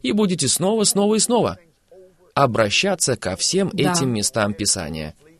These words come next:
Speaker 1: говорящим о мудрости. Никогда не засыпайте в страхе. Засыпайте, слушая слово мудрости
Speaker 2: Аминь.
Speaker 1: и слушая, что Бог есть любовь, и совершенная любовь
Speaker 2: Возрастайте.
Speaker 1: изгоняет страх. В Притчах четыре семь говорится: «Главная мудрость».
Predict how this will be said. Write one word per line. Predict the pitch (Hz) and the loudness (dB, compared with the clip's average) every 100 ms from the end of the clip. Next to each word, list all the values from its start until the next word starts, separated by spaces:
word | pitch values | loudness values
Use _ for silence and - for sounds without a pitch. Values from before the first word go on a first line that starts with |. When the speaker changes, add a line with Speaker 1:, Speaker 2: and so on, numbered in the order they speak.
| _ _ | _ _
Speaker 1:
говорящим | - 104 113 127 104 95 90 90 - 101 - | -8 -4 2 2 2 -2 -4 -4 -2 -4 -4
о | 98 95 92 - | -4 -4 -4 -8
мудрости. | - 92 87 80 87 - 78 - _ - _ - - | -12 -8 -8 -8 -8 -8 -10 -14 _ -20 _ -20 -8
Никогда | 127 180 202 196 208 | -2 2 2 2 2
не | 208 190 | 2 2
засыпайте | 175 160 151 165 156 | 2 0 2 0 0
в | 139 | -2
страхе. | - 139 107 - 71 - - _ - - | -2 0 -2 -6 -14 -16 -20 _ -20 -6
Засыпайте, | 85 131 156 147 143 175 170 151 | -2 0 2 0 2 2 2 0
слушая | - 151 147 147 143 | 0 0 -2 0 0
слово | - 147 143 | 2 2 2
мудрости | 151 160 - 214 226 | 2 2 4 4 2
Speaker 2:
Аминь. | |
Speaker 1:
и | 120 | 0
слушая, | - 131 127 | -2 -2 -2
что | 117 117 | 0 -2
Бог | 107 117 - | 0 -2 0
есть | 110 104 104 | -2 -2 -4
любовь, | 101 110 104 | -2 -2 -2
и | 110 | -2
совершенная | - 101 95 - 123 143 202 | 0 0 -4 -2 -2 0 0
любовь | 170 - 98 | 2 2 0
Speaker 2:
Возрастайте. | - - | -2 -2
Speaker 1:
изгоняет | 95 90 87 | -4 -4 -4
страх. | - 65 - - _ 185 _ | -4 -6 -8 -14 _ -20 _
В | - | -2
Притчах | 208 208 165 | 0 2 0
четыре | 165 175 160 | -2 -2 -2
семь | 151 151 | 0 0
говорится: | 143 143 143 - 90 - - | 2 2 0 -2 -6 -10 -12
«Главная | 110 120 147 131 139 | -4 4 4 4 2
мудрость». | 165 160 92 - - | 0 -2 -4 -6 -8